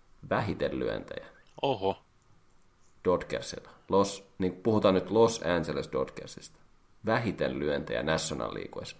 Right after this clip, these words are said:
Speaker 1: Siellä pelaa kuitenkin tämmöisiä huippuorganisaatioita kuin Washington Nationals ja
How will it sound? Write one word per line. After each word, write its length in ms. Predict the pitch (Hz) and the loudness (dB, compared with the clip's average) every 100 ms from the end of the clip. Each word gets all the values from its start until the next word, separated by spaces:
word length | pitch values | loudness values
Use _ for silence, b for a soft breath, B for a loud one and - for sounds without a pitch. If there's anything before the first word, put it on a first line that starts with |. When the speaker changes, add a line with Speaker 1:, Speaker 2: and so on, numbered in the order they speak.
| - - | -20 -2
Speaker 1:
Siellä 240 | 104 104 | 0 6
pelaa 260 | 131 113 92 | 8 10 8
kuitenkin 420 | 92 87 82 80 | 6 2 0 2
tämmöisiä 460 | 87 82 80 78 | 2 2 2 0
huippuorganisaatioita 1120 | 87 87 - 69 65 67 62 - 62 69 64 - | 2 0 0 -2 0 -2 -2 -2 -2 -2 -4 -6
kuin 180 | - - B B B B 90 | -8 -10 B B B B -2
Washington 480 | 90 78 67 64 | 0 -2 -4 -4
Nationals 540 | 69 69 - 57 50 - | -2 -2 -4 -4 -4 -4
ja 180 | 50 | -4